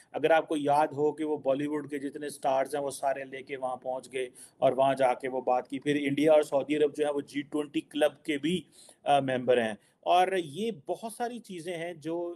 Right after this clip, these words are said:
इंडिया और सऊदी अरब को जो है वो करीब करती हैं। जबकि पाकिस्तान जो है वो जब भी पाकिस्तान के finance, अ, foreign minister या पाकिस्तान के वज़ीर आज़म या पाकिस्तान के आर्मी chief जाते हैं सऊदी अरब, तो they only go for that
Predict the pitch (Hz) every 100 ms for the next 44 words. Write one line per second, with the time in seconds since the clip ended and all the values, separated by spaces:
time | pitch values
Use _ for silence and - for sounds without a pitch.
0 | 147 139 156 170 156 143 139 156 160 151
1 | 156 143 135 143 147 143 139 147 143 120
2 | - 123 113 - - _ _ - 180 202
3 | 190 165 208 196 233 226 196 156 170 185
4 | 202 156 156 147 156 240 214 208 - -
5 | 180 175 175 170 147 147 160 - - 139
6 | 156 151 160 156 143 139 135 165 156 151
7 | 151 139 135 156 147 143 131 135 135 135
8 | 135 151 143 - - - - 160 160 143
9 | 143 151 160 151 156 135 135 156 156 156
10 | 135 139 131 165 156 143 131 147 160 156
11 | 151 147 147 151 165 135 143 143 165 185
12 | - _ _ - 147